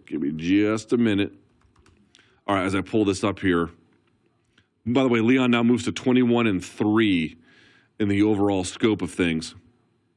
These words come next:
Yeah, Leon Edwards targeting the head, thirty-six percent, targeting the body, twenty-four, targeting the leg, almost forty percent, thirty-eight percent.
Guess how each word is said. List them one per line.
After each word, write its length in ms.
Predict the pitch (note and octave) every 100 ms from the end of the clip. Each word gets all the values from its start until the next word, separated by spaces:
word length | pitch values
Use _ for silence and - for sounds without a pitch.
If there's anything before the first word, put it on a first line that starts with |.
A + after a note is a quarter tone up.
| _ _ _ _ _ _ _ _ _ _ _ _ -
Yeah, 140 | A#2
Leon 280 | A2 C3+ C#3
Edwards 340 | C3 A2 G2+
targeting 360 | - C#3 B2+ B2
the 80 | A#2+
head, 200 | B2 A2
thirty-six 420 | C3+ B2 A#2+ A#2+
percent, 380 | - G#2 B2 A2
targeting 340 | A#2+ A2 A2+
the 60 | G#2
body, 240 | A2 G#2+
twenty-four, 520 | G2 A#2+ G#2+ F#2+ A2+
targeting 320 | G#2+ A2 G2+ F#2
the 60 |
leg, 280 | F#2+ F#2+ E2
almost 360 | G#2+ A2 G#2+ G2
forty 240 | - G2
percent, 260 | F#2+ - E2+
thirty-eight 600 | - G#2+ G#2 G2+ G2 F#2
percent. 480 | F2+ E2+ - F2+ D#2